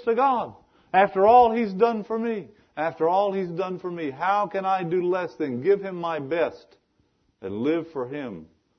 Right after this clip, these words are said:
forever? After all He's done for me. We sing it, but do we do it? Well, the time is coming when the Lord is going to look at our lives to see if we have done it. But this,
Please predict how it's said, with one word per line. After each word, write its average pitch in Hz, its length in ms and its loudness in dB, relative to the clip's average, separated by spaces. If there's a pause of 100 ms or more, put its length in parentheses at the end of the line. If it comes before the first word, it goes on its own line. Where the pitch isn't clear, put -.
(140)
forever? 107 420 -4
After 104 340 -6
all 135 280 0
He's 123 180 -6
done 117 300 -4
for 120 100 -10
me. 90 160 -8
We 80 160 -6
sing 240 300 2
it, 240 120 -2 (2000)
but 87 100 -8
do 95 100 -8
we 85 120 -6
do 92 160 -2
it? 190 160 -8 (1500)
Well, 85 140 -14
the 87 80 -8
time 127 320 -2
is 131 100 -6
coming 101 400 -6 (880)
when 82 100 -12
the 85 80 -6
Lord 101 300 2
is 101 100 0
going 101 200 -6
to 90 60 -4
look 104 200 -4
at 117 60 -2
our 110 160 0
lives 90 400 -2
to 90 80 -14
see 98 240 -4
if 82 80 -6
we 95 180 -4
have 85 160 -8
done 95 160 -2
it. 80 140 -8
But 110 180 0
this, 220 240 6